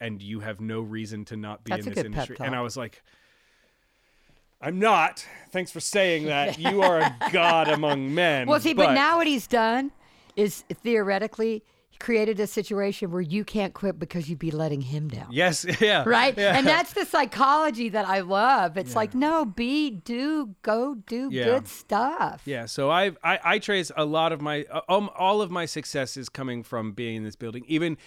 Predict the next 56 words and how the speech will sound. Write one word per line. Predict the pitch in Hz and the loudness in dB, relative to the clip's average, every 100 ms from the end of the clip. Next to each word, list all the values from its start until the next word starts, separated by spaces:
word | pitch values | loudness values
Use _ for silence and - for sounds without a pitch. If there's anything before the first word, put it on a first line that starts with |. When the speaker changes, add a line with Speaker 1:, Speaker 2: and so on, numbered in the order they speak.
| - - | -20 -6
Speaker 1:
even | 185 202 | -4 -2
just | 151 180 - | -2 -4 -4
recently, | 165 185 165 147 135 | -6 -4 -6 -6 -2
Speaker 2:
Trade | 196 190 | 0 -2
Speaker 1:
this | - | -2
Speaker 2:
secrets. | 208 - 208 - | -6 -6 -14 -4
Speaker 1:
did | 151 143 | -4 -4
the | |
Killer | 151 - 165 160 | -6 -2 -2 0
Mike, | 156 160 - _ 147 | 0 -2 -4 _ -20
<laughs> | 123 | -16
Ki-, | - 151 135 | -6 -6 -4
Killer | 160 147 | -4 -2
Mike | 151 156 | -2 -2
album | 143 143 143 | -2 -2 -6
here. | 135 131 147 - | -4 -4 -6 -10
Speaker 2:
Yeah. | - 175 226 | -8 -4 0
Speaker 1:
Uh, | 131 123 | 0 0
that | 143 147 | 0 -2
was, | 165 147 - _ _ _ | -2 -4 -8 _ _ _
that | 135 139 | -4 -4
was | 156 | -4
a | 151 | -6
phone | - 156 180 | -2 0 0
call. | 170 139 127 | -2 -2 0
That | 131 135 | -2 -4
was | 139 | -6
a, | 135 131 | -4 -4
"We | 123 131 | -4 -4
need | 131 139 | -2 -4
somebody | - 143 143 143 135 | -4 -2 0 -2 -2
last | 131 135 - | -2 -4 -4
minute." | 139 143 131 | -6 -4 -6
You | 139 123 | -8 -10
called | - 135 135 135 | -6 -4 -4 -4
me | 135 | -6
or, | 131 | -6
or | 127 127 | -4 -6
in | 139 135 | -4 -6
the | |
morning | 131 131 139 127 120 | -4 -2 -2 -4 -6
or | 113 | -8
something, | 123 117 127 | -8 -8 -4
was | - | -2
Speaker 2:
Yeah. | 202 | 0
Speaker 1:
like, | 226 117 | -2 -4
"Hey, | 139 | -6
they're | 131 | -6
trying | 123 135 123 | -6 -6 -6
to | |
do | 131 | -6
a | 123 | -8
session | - 131 143 127 | -8 -8 -8 -10
today. | 117 113 | -8 -8
Can | 117 113 | -8 -8
you, | 113 120 | -6 -6